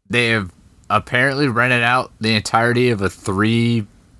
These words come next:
like, apartment complex house thing.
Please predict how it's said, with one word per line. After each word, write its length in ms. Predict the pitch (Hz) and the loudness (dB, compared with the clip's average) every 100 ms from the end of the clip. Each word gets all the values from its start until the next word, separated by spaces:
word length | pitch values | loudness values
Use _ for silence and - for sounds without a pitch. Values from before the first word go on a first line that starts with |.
| _ | _
like, 180 | 101 - | -4 -2
apartment 680 | 92 - - 110 92 107 - | -6 -6 -2 -2 -2 -6 -4
complex 840 | 101 104 113 160 156 - - - | -2 -2 -2 -2 -2 -4 -10 -8
house 440 | - 143 175 160 - | -2 -2 0 -6 -6
thing. 380 | 214 220 214 | -4 -4 -4